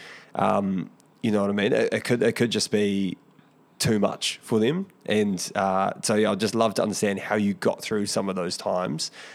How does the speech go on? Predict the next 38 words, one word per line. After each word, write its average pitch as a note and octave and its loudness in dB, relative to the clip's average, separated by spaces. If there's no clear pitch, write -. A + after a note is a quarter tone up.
um, G2+ 2
especially - 0
as, G2 0
like, G2+ -4
a F#2 -2
type F#2 -2
one G2 -2
diabetic F#2 -2
as F#2 -6
well. F#2 0
So A2 0
I'd, G#2+ 0
I'd A#2 4
also A#2+ 4
love A2 2
just, G#2 -2
it's, A2 2
like, F#2+ 0
heaps - 0
of - -10
questions A2 0
in G2 2
one, G#2+ 2
but A2 4
yeah, A2 4
what, G2+ 2
what, - 2
uh, G#2+ 4
what B2+ 4
have C3+ 4
you B2 4
learned G#2+ 2
through, G2+ 0
I - -2
guess, G2+ -2
the, G2+ 0
those G2 -2
health - -4